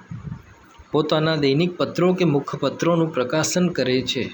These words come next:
સરકાર દ્વારા અનેક પ્રકારના સામયિકો,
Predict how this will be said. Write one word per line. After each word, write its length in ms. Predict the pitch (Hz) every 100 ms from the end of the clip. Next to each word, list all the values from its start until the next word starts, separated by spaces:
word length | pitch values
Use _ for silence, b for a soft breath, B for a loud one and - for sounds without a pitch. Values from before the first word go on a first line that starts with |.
| - - - - - - - - - - - - - - - - - - - -
સરકાર 380 | 165 156 202 190
દ્વારા 360 | 165 165 165 151
અનેક 240 | 160 196
પ્રકારના 460 | 185 151 156 151 147
સામયિકો, 580 | 143 131 135 139 139